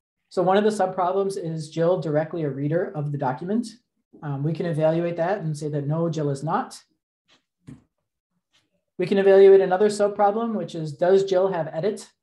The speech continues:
on some document? And that itself is another union. It's a union of whether Jill is an owner of the document,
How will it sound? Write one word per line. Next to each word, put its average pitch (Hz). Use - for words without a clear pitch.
on 196
some 208
document? 208
And 160
that 175
itself 190
is 160
another 160
union. 196
It's 165
a 180
union 190
of 156
whether 165
Jill 160
is 151
an 147
owner 175
of 196
the 202
document, 202